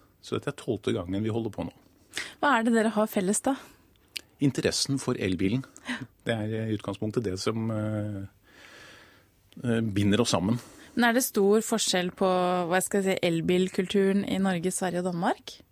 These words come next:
Speaker 1: Nei, den er veldig lik.
Speaker 2: Når det gjelder bruken da, er det flere eller færre som bruker den i de andre landene?
Speaker 1: Sverige og Danmark har langt færre biler, og det har nok sammenheng med de intensivene som vi har fått i Norge, som gjør at, eh, det er mye mer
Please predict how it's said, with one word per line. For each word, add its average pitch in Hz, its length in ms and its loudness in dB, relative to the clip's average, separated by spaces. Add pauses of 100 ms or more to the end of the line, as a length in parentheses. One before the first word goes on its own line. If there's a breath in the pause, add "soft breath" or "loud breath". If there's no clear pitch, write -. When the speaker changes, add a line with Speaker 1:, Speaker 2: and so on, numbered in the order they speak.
(120)
Speaker 1:
Nei, 76 180 0 (320)
den 85 140 -4
er 95 100 -2
veldig 78 280 -2
lik. - 320 -12 (500 loud breath)
Speaker 2:
Når 247 160 4
det 269 80 4
gjelder 226 260 2
bruken 190 480 2
da, 294 200 4
er 220 40 2
det 233 800 4
flere 196 540 2
eller 233 100 4
færre 196 260 0
som 226 160 4
bruker 196 300 2
den 185 120 2
i 190 40 2
de 202 80 2
andre 190 240 2
landene? 190 380 0 (720 loud breath)
Speaker 1:
Sverige 135 400 0
og 151 100 0
Danmark 139 380 0
har 123 400 -2 (160)
langt 117 280 2
færre 120 200 0
biler, 127 380 4 (280 loud breath)
og 123 180 -4
det 120 120 -2
har 107 160 -4
nok 127 160 -4
sammenheng 104 460 0
med 101 420 -2
de 101 300 0
intensivene 98 560 -4
som 117 180 -4
vi 113 80 -4
har 110 80 -6
fått - 220 -10
i 117 40 -2
Norge, 120 380 -2
som 139 180 -4
gjør 95 280 -2
at, - 160 -10
eh, 110 200 -4
det 104 60 -4
er 107 60 -2
mye 107 260 -2
mer 95 160 -2